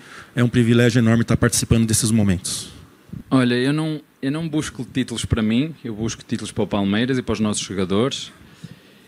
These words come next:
Speaker 2: E nunca joguei contra nenhum treinador, nunca. Jogo pádel, ainda hoje antes de vir para aqui estava a jogar pádel contra,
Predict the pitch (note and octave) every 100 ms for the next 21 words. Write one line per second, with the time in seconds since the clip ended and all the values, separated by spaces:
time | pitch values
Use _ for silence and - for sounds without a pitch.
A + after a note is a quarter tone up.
0 | - - - B2 A#2 D3 D3 B2 A#2+ A#2
1 | C3+ - C3 B2 B2 B2+ C#3+ C#3 C3 B2
2 | G#2+ G2 - - - - G#2 A#2 A2+ F#2+
3 | E2 - - G#2 B2+ B2+ - B2+ C#3+ F3
4 | D3+ - G#2+ A#2 A#2 A#2 A#2 A2 A#2 G#2
5 | A#2 G#2+ A2+ G#2+ A2+ A2+ A2+ G#2 G#2+ G#2+
6 | A#2 C#3 D3 B2+ A#2 A2+ A2